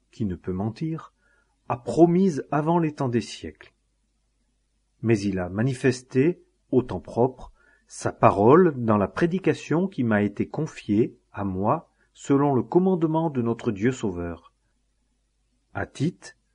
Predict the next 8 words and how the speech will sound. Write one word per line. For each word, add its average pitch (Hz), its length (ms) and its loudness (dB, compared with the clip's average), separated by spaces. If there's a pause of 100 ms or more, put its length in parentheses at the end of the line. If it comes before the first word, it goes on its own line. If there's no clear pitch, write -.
(480)
mon 92 180 -6
véritable 139 600 4
enfant 117 460 -2
selon 113 440 0
la 95 120 0
commune 170 460 0
foi, 92 460 -12 (960)
grâce 101 640 -2